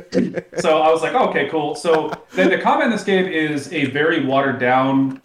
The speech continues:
Speaker 2: poor
Speaker 1: Oh my
Speaker 2: execution of,
Speaker 1: gosh.
Speaker 2: of a tactics-based game. Um, I, I don't even know how to explain it other than, like,
Speaker 1: <laughs> What do you do?
Speaker 2: realistically, you, go ahead.
Speaker 1: I
Speaker 2: Go
Speaker 1: can
Speaker 2: ahead.
Speaker 1: do, I can explain it.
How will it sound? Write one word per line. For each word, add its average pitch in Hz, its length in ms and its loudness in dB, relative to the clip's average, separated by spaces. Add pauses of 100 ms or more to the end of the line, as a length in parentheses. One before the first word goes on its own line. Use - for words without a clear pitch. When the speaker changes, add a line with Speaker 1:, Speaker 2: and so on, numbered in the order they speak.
(120)
Speaker 2:
poor 135 280 -2
Speaker 1:
Oh 127 80 -4 (240)
my - 80 0
Speaker 2:
execution 135 300 -6
of, 123 60 -2
Speaker 1:
gosh. 143 400 0
Speaker 2:
of 127 160 0
a 117 340 -4 (240)
tactics-based 127 800 -4
game. 139 380 -4 (260)
Um, 180 380 0 (680)
I, 160 120 -4 (260)
I 160 60 0
don't 175 220 2
even 190 140 2
know 170 160 2
how 151 200 0
to 135 80 -2
explain 135 400 -4
it 147 40 -2
other 139 220 -2
than, 131 140 0
like, 123 160 -2
Speaker 1:
<laughs> - 80 -12
What 254 160 4
do 262 80 2
you - 40 -2
do? 269 140 0
Speaker 2:
realistically, 139 300 0
you, 127 340 0 (480)
go 165 80 0
ahead. 143 260 -4
Speaker 1:
I 180 200 4
Speaker 2:
Go 240 60 -2
Speaker 1:
can 214 100 -2
Speaker 2:
ahead. 196 100 0
Speaker 1:
do, 180 60 2
I 185 80 4
can 185 100 0
explain 170 340 0
it. - 220 -2